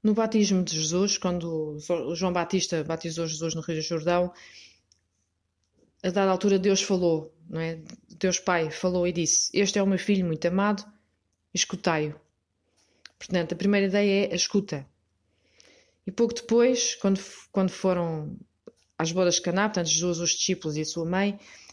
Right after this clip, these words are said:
nas bodas de Caná, e quando acabou o vinho, e Nossa Senhora disse a Jesus: "Olha, acabou o vinho", e ele disse: "Mulher, ainda não chegou a minha hora", mas Nossa Senhora não ficou quieta, portanto, foi dizer aos, aos empregados: "Fazei tudo o que ele vos disser."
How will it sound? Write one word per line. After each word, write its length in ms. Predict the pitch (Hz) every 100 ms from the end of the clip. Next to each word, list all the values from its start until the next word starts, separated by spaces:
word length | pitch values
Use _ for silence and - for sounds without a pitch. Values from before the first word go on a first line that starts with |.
| - _
nas 120 | 180
bodas 280 | 175 196 180
de 80 | -
Caná, 480 | 185 190 202 208 208
e 100 | 180
quando 180 | 185 180
acabou 300 | 175 156 170
o 40 |
vinho, 360 | 175 196 214 202
e 40 |
Nossa 240 | 165 156 -
Senhora 240 | 170 160
disse 400 | 160 - - -
a 320 | - 151 127
Jesus: 380 | 156 151 175 165
"Olha, 180 | 165 151
acabou 260 | 151 156 160
o 40 |
vinho", 300 | 151 185 185
e 40 |
ele 80 | 165
disse: 240 | 156 151 -
"Mulher, 220 | 175 156
ainda 80 | 156
não 160 | 156
chegou 260 | 156 156 170
a 40 |
minha 200 | 170 175
hora", 340 | 185 196 196 196 - - - - - _
mas 140 | 196
Nossa 240 | 196 196 202
Senhora 260 | - 202
não 100 | 190
ficou 260 | 175 180 170
quieta, 440 | - 196 202 247 247 _ _ _ _ _ - - -
portanto, 260 | - 190
foi 140 | 185 196
dizer 260 | 196 190
aos, 280 | 202 196 -
aos 140 | 180 180
empregados: 460 | 190 190 196 190
"Fazei 280 | - 190 180
tudo 280 | 165 226 214
o 40 |
que 100 | 208
ele 80 | 185
vos 120 | 175
disser." 380 | - 190 165 147